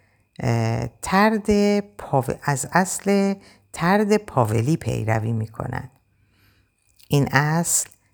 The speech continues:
در سال هزار و نهصد و بیست و پنج به وسیلهٔ یک فیزیکدان اتریشی به نام ولفگانگ،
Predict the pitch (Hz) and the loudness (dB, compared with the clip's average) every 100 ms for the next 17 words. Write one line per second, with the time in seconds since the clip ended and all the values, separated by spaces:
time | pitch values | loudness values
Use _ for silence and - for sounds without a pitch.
0 | _ 120 113 - 120 117 110 110 117 113 | _ -2 -2 0 0 2 0 0 0 0
1 | 110 - 120 113 110 107 - 113 - 127 | -4 -4 -4 -2 -4 -6 -6 -8 -6 -4
2 | 156 185 185 - _ _ _ _ _ 233 | -2 -2 -4 -10 _ _ _ _ _ 0
3 | 220 185 - 160 147 127 127 - - 110 | 2 2 2 4 2 2 -2 -4 -6 -4
4 | 110 - - 123 113 107 - 107 - - | -6 -6 -2 0 0 -4 -6 -8 -8 -6
5 | 107 - - 120 139 151 160 - 107 110 | -6 -4 -6 -4 -2 -2 0 0 0 0
6 | 110 113 117 120 - - _ _ 117 123 | 0 0 0 -4 -12 -20 _ _ 0 2
7 | 107 104 - - _ 127 147 175 202 196 | 2 0 -10 -14 _ 2 4 2 2 0
8 | - | -8